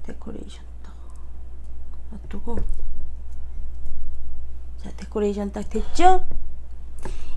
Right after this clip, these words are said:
여기에 밑에 계란을 깔아야 되는데. 계란도 짜. 계란 짜.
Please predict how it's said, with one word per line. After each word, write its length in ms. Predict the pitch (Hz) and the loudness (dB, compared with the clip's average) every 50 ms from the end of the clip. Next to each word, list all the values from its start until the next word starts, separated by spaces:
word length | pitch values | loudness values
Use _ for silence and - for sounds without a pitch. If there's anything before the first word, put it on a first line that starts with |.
| - 226 | 2 4
여기에 380 | 240 262 254 269 294 330 359 392 415 440 453 453 - - - - - - - - - - - - - - - - - - - - - - - - - - - - - - - - - - - - - - - | 4 4 6 6 6 8 8 8 8 8 6 4 0 -4 -8 -10 -12 -12 -14 -14 -16 -16 -16 -18 -18 -18 -18 -18 -20 -20 -20 -20 -20 -18 -16 -16 -14 -14 -14 -16 -16 -18 -18 -18 -20 -20 -18 -18 -16 -14 -14
밑에 180 | 226 - - | -12 -10 -10
계란을 420 | 226 - 202 196 220 226 226 214 208 | -8 -6 -4 -2 -2 -2 -4 -4 -6
깔아야 240 | - 196 185 185 185 | -8 -10 -10 -10 -10
되는데. 340 | 180 175 175 185 - - - - - - - - - - - - - - - - - - - - - - - - - - - - - - - - - - - - - - - - - - - - - - - - - - - - - - - - - - - - - - - - | -10 -10 -10 -12 -12 -12 -12 -12 -14 -14 -16 -18 -18 -18 -16 -16 -16 -16 -18 -18 -18 -16 -14 -12 -12 -12 -12 -12 -12 -12 -12 -14 -14 -16 -16 -16 -16 -16 -16 -16 -16 -16 -16 -18 -18 -16 -14 -12 -10 -8 -8 -8 -8 -8 -8 -10 -10 -10 -10 -10 -10 -10 -12 -12 -12 -12 -12 -12
계란도 840 | - - 220 220 233 247 247 247 254 262 247 311 320 320 330 320 311 - | -10 -8 -6 -4 -4 -2 -2 0 0 0 0 0 0 0 0 -2 -4 -8
짜. 680 | - 240 - - - - - 50 - - - - - - - - - - - - - - - - - - - - - | -10 -8 -8 -8 -8 -8 -8 -10 -10 -12 -14 -16 -18 -18 -18 -16 -16 -16 -16 -16 -16 -18 -18 -18 -18 -18 -16 -14 -12
계란 420 | - - 226 220 226 226 240 233 - | -10 -8 -6 -6 -6 -6 -8 -8 -10
짜. 400 | - - - 208 190 180 175 | -12 -12 -12 -12 -12 -10 -10